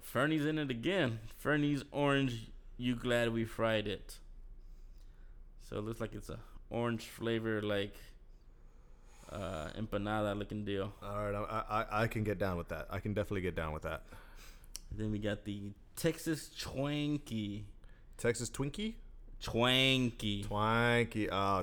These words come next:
Speaker 2: Twanky.
Speaker 1: Swing to the left. Okay. Uh, so it looks like it's a Twinkie, and it's filled with, like, gravy or something. And there's, like, fries.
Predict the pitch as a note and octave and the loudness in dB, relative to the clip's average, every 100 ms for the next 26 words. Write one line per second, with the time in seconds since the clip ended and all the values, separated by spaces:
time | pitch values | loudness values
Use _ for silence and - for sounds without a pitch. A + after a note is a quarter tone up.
0 | - F#2 F2+ F#2+ F2+ E2+ D#2 - - - | 0 -2 0 0 0 -4 -6 -8 -16 -16
1 | - - - A2 A2 G#2 G#2+ G#2+ G#2+ G#2 | -16 -10 -4 -2 -2 -2 -4 -4 -4 -4
2 | G#2 - - G2 G2+ F#2+ - - - - | -6 -12 -12 -8 -8 -10 -14 -18 -12 -4
3 | A2 A2 G#2 F#2+ - - - C3 C3 F3 | 0 2 0 -2 -4 -14 -14 -4 2 4
4 | F#3+ D3 B2 G#2+ - - D#3 G3+ A#2 G#2+ | 4 2 0 0 -2 4 4 6 6 6
5 | A2 G#2+ A2 - - D#3+ E3 D3 C#3 B2 | 6 4 2 0 0 4 6 6 4 6
6 | B2 A2+ G2+ - - - - - - - | 6 6 2 -10 -14 -14 -14 -14 -14 -14
7 | - - - A2+ E3 A#3 C4+ C#4 C4+ C4 | -14 -14 -2 4 4 4 0 0 0 0
8 | C#4 C#4 D4+ D4+ D4+ D4+ - - - - | -2 -4 -4 -6 -6 -12 -16 -16 -16 -6
9 | A#2+ B2+ C3+ D3 A#2 - C3+ D#3 F3+ G3 | 0 2 2 2 0 0 4 6 6 4
10 | G3+ G3+ - - | 0 -6 -10 -14